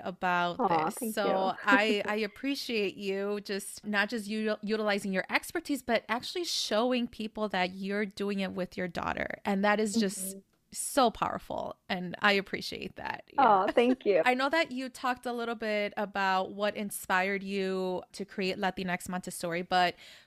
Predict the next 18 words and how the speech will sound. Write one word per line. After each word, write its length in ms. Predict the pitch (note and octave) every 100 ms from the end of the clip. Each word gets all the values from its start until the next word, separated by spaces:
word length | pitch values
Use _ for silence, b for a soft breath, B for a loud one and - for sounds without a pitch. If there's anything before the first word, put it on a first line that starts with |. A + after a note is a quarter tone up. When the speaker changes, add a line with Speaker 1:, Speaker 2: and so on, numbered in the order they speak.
| _
Speaker 1:
for 180 | A3+ G#3+
those 300 | G3+ A3 A3
that 400 | A3+ G#3 G3 -
haven't 280 | - A3 G3+
followed 300 | G#3 G3+ G3
you 120 | G3+
yet, 580 | G3 F3+ F3 A#3+ - - b b G#3+
can 160 | G3+ G#3+
you 80 | G#3+
Speaker 2:
Mm-hmm. 100 | G#3+
Speaker 1:
kind 120 | G#3
of 80 | G3+
explain 560 | - - G3 G3 G3
what 100 | G3
your 140 | F#3+ G3+
platform 560 | D#4 D#4+ - D4+ D4
is 560 | C#4+ C4+ C4+ C4 B3+ - -
and 680 | G3+ G3 F#3+ F#3+ F#3 F#3